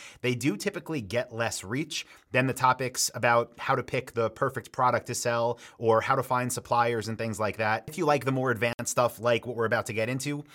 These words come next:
let me know by clicking like and commenting advanced below.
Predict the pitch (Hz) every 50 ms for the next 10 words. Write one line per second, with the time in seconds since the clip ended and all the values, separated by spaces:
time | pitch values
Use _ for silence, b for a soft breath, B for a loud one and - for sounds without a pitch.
0 | B B B - 143 143 160 147 139 135 135 135 131 117 123 113 110 - - 151
1 | 147 139 139 131 127 - - 110 123 127 123 123 - - 120 113 104 - 123 123
2 | 127 123 117 - 120 117 110 107 101 110 107 107 104 - - - 110 110 127 147
3 | 156 165 170